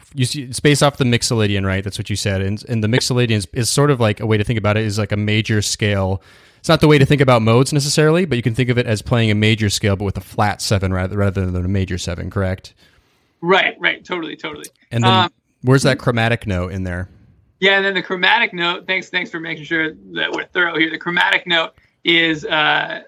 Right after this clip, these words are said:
Speaker 2: uh, uh, in between the flat seven, which is diatonic and Mixolydian, and the root.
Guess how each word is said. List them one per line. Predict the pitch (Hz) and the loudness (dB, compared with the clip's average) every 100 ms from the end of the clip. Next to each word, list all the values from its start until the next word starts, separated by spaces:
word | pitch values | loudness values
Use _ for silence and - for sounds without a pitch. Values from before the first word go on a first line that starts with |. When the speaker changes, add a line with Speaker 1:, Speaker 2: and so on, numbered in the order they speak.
| - | -6
Speaker 2:
uh, | |
uh, | 165 165 165 - - - 160 156 | -2 0 -2 -4 -10 -8 -8 -4
in | 220 254 | -2 0
between | 233 - - 233 220 180 202 175 | 0 -2 -4 -2 0 -2 -4 -8
the | 147 | -6
flat | 190 185 196 | -2 -2 0
seven, | 165 156 196 | -2 -2 -6
which | 170 151 | -8 -10
is | |
diatonic | 143 151 165 - 151 233 | -2 0 0 0 -2 -4
and | 165 | -8
Mixolydian, | 156 - 151 147 156 _ _ - _ | -16 -16 -18 -18 -20 _ _ -20 _
and | 165 160 156 | 0 0 -2
the | 175 | -6
root. | 240 165 | -4 -6